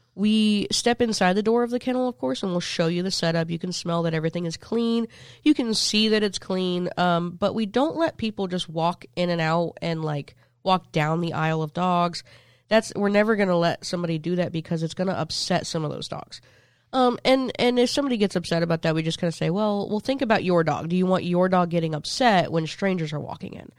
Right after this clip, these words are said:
Um, the dogs get used to us. We're in and out literally all day. Every, every two minutes, somebody's in and out that door, and it's us, and they get used to us. But we don't like strangers just walking. And so we definitely show people around.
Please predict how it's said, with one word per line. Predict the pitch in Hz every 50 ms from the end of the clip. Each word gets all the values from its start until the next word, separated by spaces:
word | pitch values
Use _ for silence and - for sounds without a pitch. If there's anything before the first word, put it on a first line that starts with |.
| _ _ _ _ _ _ _ _ _ _
Um, | - 185 175 160 165
the | 180 196
dogs | 254 269 269 233 196
get | 185 196 -
used | 180 196 240 - - -
to | 165 -
us. | 117 165 -
We're | - 180 214 214
in | - 190 196
and | 180 170 165
out | 160 160 - -
literally | 175 170 175 180 175 170 170 160 160 151
all | 147 147 143 143
day. | 151 143
Every, | 135 147 180 190 202 185 170
every | - 151 185 180 180 165
two | - 196 185
minutes, | 175 165 156 151 - - -
somebody's | - 170 175 165 160 156
in | 165 160
and | 151 151
out | 147 151 -
that | 156 - 175
door, | 240 262 269 240 202 180 170 165 - - - - - - - - -
and | - 190
it's | 180 165 160 - -
us, | 208 240 240 208 -
and | 185 175
they | 165
get | 160 165 -
used | - 190 202 - - -
to | 160 143
us. | 127 139 175
But | - - 147
we | 160 190
don't | 170 - 214 226 226 -
like | - 180 185 180 170
strangers | - - - - 170 165 165 165 156 156 156
just | 160 151 - - -
walking. | 151 139 156 - - 156 151 147 147 147 147 147 - _ _ _ _ _ _ _ _ _
And | 165 165 156 156
so | -
we | 262 302 320
definitely | 330 339 370 370 - 339 302
show | 262 - - 214 214
people | - 220 208 208 202 196
around. | 190 185 185 180 175 175 175 175 -